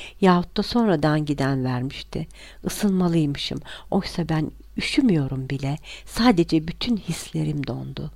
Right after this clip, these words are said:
Oturduğu köşede camdan bir duvar arkasından bakıyormuş gibi kendisine doğru birisinin geldiğini gördü. Adam şimdi daha yaklaşmıştı ve kadın onu artık adam akıllı seçiyordu.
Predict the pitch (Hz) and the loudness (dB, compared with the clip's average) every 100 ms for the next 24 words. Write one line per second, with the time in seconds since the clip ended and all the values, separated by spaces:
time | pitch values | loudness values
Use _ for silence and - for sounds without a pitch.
0 | - - 202 - 247 214 285 - 226 208 | -4 2 4 6 6 6 4 4 4 6
1 | 190 190 190 190 185 202 226 170 160 170 | 6 8 8 6 6 6 6 4 2 4
2 | 165 185 180 156 - 160 156 151 156 156 | 4 4 4 0 -2 -2 0 2 4 2
3 | 151 - 196 180 151 131 - - 151 143 | 0 2 2 4 4 0 -2 -2 -2 0
4 | 160 214 - - - 202 202 - 247 262 | 0 0 -4 -2 6 8 8 4 6 6
5 | 175 170 170 160 156 151 - 151 151 165 | 6 4 4 2 0 0 0 2 2 4
6 | 143 143 139 143 143 139 131 131 139 151 | 4 4 4 2 2 2 0 0 -2 -4
7 | - - - 196 226 254 247 - 226 202 | -4 -16 0 2 4 2 2 0 0 2
8 | 175 190 175 143 - 147 - 151 - - | 4 6 4 4 0 -2 -2 -6 -8 -6
9 | 151 - - - 180 - 208 208 220 - | -6 -8 -12 0 0 4 2 4 2 0
10 | 170 185 202 185 190 - - 180 202 226 | 2 2 2 2 2 -2 0 2 4 4
11 | 165 - 151 147 - 147 - 147 131 - | 2 0 -4 -4 -6 -6 -2 0 0 -4